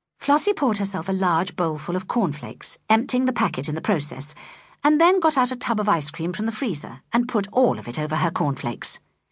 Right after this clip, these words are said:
Then she sprinkled some hot chocolate over the top, shaking it from a special container like a large salt cellar, which her father kept for use on his cappuccino.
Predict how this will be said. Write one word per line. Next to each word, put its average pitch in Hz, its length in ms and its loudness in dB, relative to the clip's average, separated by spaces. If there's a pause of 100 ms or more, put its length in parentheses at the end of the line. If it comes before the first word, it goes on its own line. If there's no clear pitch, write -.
(360)
Then 170 200 2
she 247 140 0
sprinkled 196 400 0
some 175 140 -2
hot - 240 2
chocolate - 400 -2
over 156 160 -2
the 185 80 -2
top, - 340 0 (460)
shaking 269 420 2
it 156 140 -6
from 196 100 0
a 196 120 2
special 190 220 0
container 202 460 0
like 175 180 0
a 190 60 -2
large 170 460 4
salt - 340 -2
cellar, 135 360 -4 (280)
which 190 140 0
her 285 120 4
father 175 360 2
kept - 280 -6
for 202 120 -2
use 170 280 0
on 151 120 -2
his 170 160 0
cappuccino. 147 880 -2